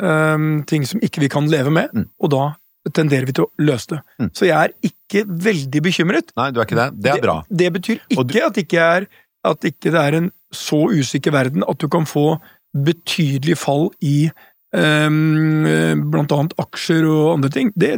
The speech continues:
Speaker 1: det tror jeg kanskje.
Speaker 2: Og, eh, sant, hvis du, de fleste av oss har jo nå fått høre på inn- og utpust i alle år at, eh, sett pengene dine i globale aksjefond, da er de trygge. Og så, eh, ser vi da det siste året,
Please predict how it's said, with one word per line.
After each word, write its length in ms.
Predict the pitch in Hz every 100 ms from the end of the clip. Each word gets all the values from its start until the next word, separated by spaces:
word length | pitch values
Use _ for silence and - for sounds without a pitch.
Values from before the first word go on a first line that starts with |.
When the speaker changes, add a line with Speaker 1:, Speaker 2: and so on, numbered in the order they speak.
| 160
Speaker 1:
det 200 | 233 254
tror 120 | 156
jeg 40 | 143
kanskje. 260 | 156 160 - _ _ - - - _ -
Speaker 2:
Og, 180 | 151 143
eh, 300 | 151 127 131
sant, 240 | 147 131
hvis 160 | 120 120
du, 100 | 135 123 120 120 120 117 117
de 140 | 113
fleste 320 | 120 107 87
av 120 | 95 101
oss 100 | 101
har 140 | 92
jo 80 | 90
nå 120 | 92
fått 180 | - 85
høre 480 | 101 80 80 87 87
på 140 | 82 123
inn- 200 | 104 90
og 80 | 95
utpust 540 | 92 78 - 123 -
i 60 | 104 -
alle 320 | 107 85 80
år 300 | - 98 170 - _ _ _ _
at, 180 | 110 107 _ -
eh, 1040 | 101 101 98 95 95 95 92 90 90 87 85 90 87 82
sett 260 | - 101 - - 95
pengene 340 | 107 82 73 71
dine 240 | 76 80
i 140 | 80
globale 440 | 82 87 78 67 76
aksjefond, 380 | - - - 90
da 120 | 92
er 80 | 85
de 40 | 82
trygge. 420 | 82 71 67 64 - _ _ _ _ -
Og 120 | 98
så, 840 | 104 - 104 101 104 104 101 101 101
eh, 40 |
ser 220 | - 95
vi 80 | 92
da 280 | 90 87 87
det 200 | 87 90
siste 240 | 104 -
året, 360 | 90 90 110 113